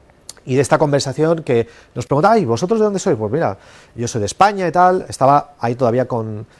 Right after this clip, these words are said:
eh, estaba de, de vacaciones con mis padres. "Somos de España, venimos tal, sí, siempre". "Ah, ¿y es la primera vez que venís?". "No, no, venimos, eh, prácticamente todos los años al mismo hotel porque nos encanta la zona", le contamos, y ahora le preguntas, ¿no? "¿Y, y tú a qué te dedicas?".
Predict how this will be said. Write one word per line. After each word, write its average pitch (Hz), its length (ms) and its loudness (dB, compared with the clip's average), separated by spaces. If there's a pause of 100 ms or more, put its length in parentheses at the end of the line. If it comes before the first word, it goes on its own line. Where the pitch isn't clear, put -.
(440)
eh, 104 320 0
estaba 120 320 2
de, 131 240 0
de 127 140 0
vacaciones 120 420 0
con 123 140 -2
mis 107 100 -4
padres. 101 460 -4
"Somos 120 320 -6
de - 60 -4
España, 180 440 0
venimos 117 380 -4
tal, 180 260 4
sí, 170 240 0
siempre". 147 320 -2 (220)
"Ah, 214 260 -2
¿y 139 80 0
es 170 80 2
la 208 80 4
primera 190 160 2
vez 180 80 2
que - 80 -2
venís?". 165 240 0
"No, 165 180 2
no, 180 200 0
venimos, 143 420 -2 (400)
eh, 120 320 -6
prácticamente 139 460 0
todos 135 180 4
los 135 160 2
años 131 200 -4
al 131 80 -4
mismo 120 220 -4
hotel 170 200 2
porque 139 220 -2
nos 117 160 -6
encanta 120 340 -2
la 104 140 -4
zona", 160 400 2 (100)
le 113 100 -8
contamos, 143 560 -4 (140)
y 220 120 2
ahora 175 200 6
le 151 100 4
preguntas, 101 400 -6
¿no? 190 120 -6
"¿Y, 127 240 -4
y 131 100 -8
tú 220 220 2
a 165 100 2
qué 143 120 -6
te 135 100 -2
dedicas?". 104 420 -6